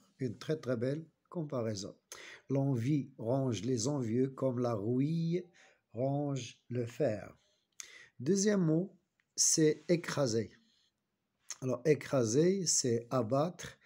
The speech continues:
c'est écrabouiller, c'est anéantir. En arabe, yuhattimu. Exemple, la porte, en se refermant, lui a écrasé le doigt. Troisième mot,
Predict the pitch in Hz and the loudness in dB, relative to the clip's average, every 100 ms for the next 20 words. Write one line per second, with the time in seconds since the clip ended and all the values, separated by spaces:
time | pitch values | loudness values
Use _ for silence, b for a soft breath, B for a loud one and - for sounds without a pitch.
0 | B B B - - 127 - 165 160 135 | B B B 2 2 2 2 0 0 0
1 | 135 110 123 110 113 127 160 - - 120 | 2 2 -2 2 2 2 2 2 2 0
2 | - 147 156 147 131 110 - 135 156 180 | 0 -2 0 0 0 -2 -4 0 0 -2
3 | - _ b b b - 147 127 123 151 | -6 _ b b b -4 0 2 4 4
4 | 165 - 127 117 - - - - 127 107 | 2 -2 0 0 -2 -2 -4 -2 0 0
5 | 95 - _ _ _ _ _ _ - 127 | -4 -12 _ _ _ _ _ _ -2 0
6 | 95 92 123 143 180 - 180 b b b | 0 0 0 0 -2 -8 -12 b b b
7 | b - 139 135 - 180 156 - - - | b 0 2 2 2 4 4 2 -16 -18
8 | _ 143 131 - 127 131 165 - 127 107 | _ -4 -2 0 4 4 2 2 2 2
9 | 120 131 - 139 127 131 131 - 156 - | -2 -4 -6 -2 4 4 4 4 2 2
10 | - 123 110 113 127 135 - _ - 127 | -2 0 2 2 0 -2 -12 _ -2 0
11 | 117 117 113 - _ _ _ _ _ _ | 2 2 0 -2 _ _ _ _ _ _
12 | _ _ _ _ _ B B B B B | _ _ _ _ _ B B B B B
13 | B B _ _ - 170 214 208 214 202 | B B _ _ -4 4 4 6 4 4
14 | 180 196 220 | 4 2 0